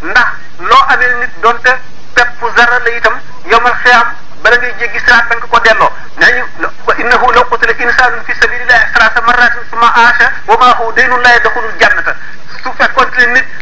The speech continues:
dafay jaamu suñu borom di jihaar ba ñu rey ko ci jihaar, ñu dekkal ko, mu dellu di jihaar ba ñu rey ko, ñu dekkal ko ba muy ñetti yoon itam, ak martaba boobu muy am ak tuyaaba jooju ñuy am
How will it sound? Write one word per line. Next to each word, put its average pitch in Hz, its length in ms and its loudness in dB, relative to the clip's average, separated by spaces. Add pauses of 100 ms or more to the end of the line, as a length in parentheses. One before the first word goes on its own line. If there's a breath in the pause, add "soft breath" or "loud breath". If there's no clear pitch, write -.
dafay 247 340 2
jaamu 233 280 2
suñu - 200 -6
borom - 260 4 (320)
di 226 180 -6
jihaar 240 460 4 (260)
ba 208 140 2
ñu 247 160 0
rey 240 180 4
ko 220 160 -2 (200)
ci 208 120 -6
jihaar, 240 360 4 (240)
ñu 220 180 -6
dekkal 247 320 0
ko, 220 180 2 (120)
mu 185 140 -4
dellu 233 220 2
di 220 100 -6
jihaar 226 300 2
ba 233 80 2
ñu 240 140 -2
rey 240 120 4
ko, 220 160 2 (300)
ñu 208 160 -4
dekkal 233 300 2
ko 233 120 2 (100)
ba - 100 2
muy 247 140 0
ñetti 254 260 -2
yoon 233 180 2
itam, 226 220 -2 (380 loud breath)
ak 233 140 2 (380)
martaba 240 320 0
boobu 240 240 0
muy 240 240 -4
am 233 240 0 (280)
ak 226 160 0
tuyaaba 240 280 2
jooju 233 220 -6
ñuy 247 140 -6
am - 140 -2